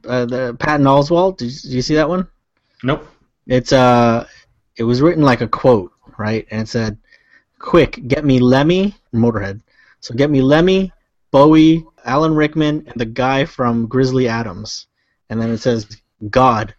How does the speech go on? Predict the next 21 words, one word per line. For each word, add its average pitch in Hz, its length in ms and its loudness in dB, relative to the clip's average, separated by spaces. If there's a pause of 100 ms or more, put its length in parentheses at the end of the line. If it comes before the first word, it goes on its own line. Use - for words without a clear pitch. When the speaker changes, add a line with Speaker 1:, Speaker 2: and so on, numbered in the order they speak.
(180)
Speaker 1:
planning 120 360 0
a 113 80 -4
heist." - 580 -8 (260)
<laughs> - 460 -20 (400)
It's - 80 -4
like, - 160 -2 (760)
yeah, 214 320 4
exactly. 170 560 0
They're 160 160 4
just 202 200 -4 (140)
like 202 240 2
<laughs> - 340 -10
an 156 140 -2
amalgam 165 540 0
of 127 140 -4
all 135 180 -2
these 135 320 -4 (600)
completely 180 760 4
unrelated 156 840 0
<laughs> - 60 -18
celebrities. 135 840 -2